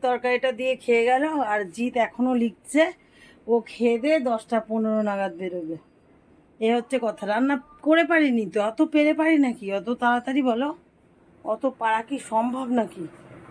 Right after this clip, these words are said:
নটা, সাড়ে নটার সময় রান্নাঘরে ঢুকে এত পারা যায় না। আর চতুর্দিক দিয়ে ছড়িয়ে ছিটিয়ে নিয়েছি, সে এক বেতাল কাণ্ড। এই যে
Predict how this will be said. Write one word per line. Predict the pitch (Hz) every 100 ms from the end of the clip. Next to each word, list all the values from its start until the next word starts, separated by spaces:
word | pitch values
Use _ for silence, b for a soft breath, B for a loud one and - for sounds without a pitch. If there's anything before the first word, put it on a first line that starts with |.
| -
নটা, | 196 220 226 240
সাড়ে | - 233 220 220
নটার | 220 226
সময় | - 240 240
রান্নাঘরে | 220 208 220 208 240 233
ঢুকে | 226 226 311 277 196 - - - - -
এত | 208 190 220
পারা | 220 196 185
যায় | 185 180
না। | 185
আর | 208 -
চতুর্দিক | 254 254 277 247 277 214
দিয়ে | 285 285 -
ছড়িয়ে | 226 240 277 285
ছিটিয়ে | 277 226 262 254
নিয়েছি, | 233 220 214 208
সে | 202 262 269 - B B B -
এক | 220 240 -
বেতাল | 196 233 240 254 240 214
কাণ্ড। | 190 175 170 165 - -
এই | 233 240
যে | 269 277